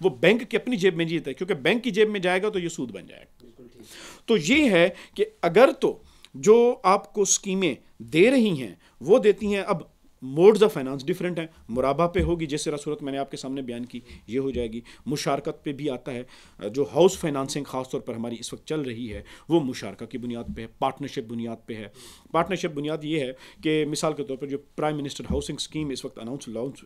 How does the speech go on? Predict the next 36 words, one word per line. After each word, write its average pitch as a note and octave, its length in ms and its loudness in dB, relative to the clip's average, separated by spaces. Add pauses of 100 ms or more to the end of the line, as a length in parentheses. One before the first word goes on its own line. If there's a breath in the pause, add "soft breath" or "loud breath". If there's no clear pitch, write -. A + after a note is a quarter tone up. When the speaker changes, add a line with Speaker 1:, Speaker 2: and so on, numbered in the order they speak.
Speaker 1:
लॉन्च A2+ 360 -12
हुई D#3 160 -10
है, G#2 100 -8 (280 loud breath)
ये E3 120 0
हमारे D3+ 340 -2
यहाँ D#3+ 300 -6
दो E3 120 -2
स्ट्रीम A#2+ 360 -10
में G2 160 -14
चल D2+ 60 -16
रही D2+ 240 -20
है। - 140 -20 (340 loud breath)
एक G#3+ 200 10
उसको - 180 -6
इस्लामिक C#3+ 480 -6
बैंकिंग C3 400 -8
ऑफर F3+ 220 -8
कर F3 180 -6
रहा F#3 260 -2
है, A3 140 -8 (260 loud breath)
एक F3 180 -2
आपको D3+ 180 -8
सूदी B2 260 -10
निज़ाम G2 340 -14 (120)
ऑफर - 180 -20
कर - 160 -20
रहा - 220 -20
है। - 100 -20 (240 loud breath)
मुमकिन G#3+ 400 2
है D#4+ 80 4
कि B3 100 4
दोनों A3+ 280 2
की G#3 100 -6
प्राइसेस F#3 420 0
एक C3 160 -2
हों, - 80 -20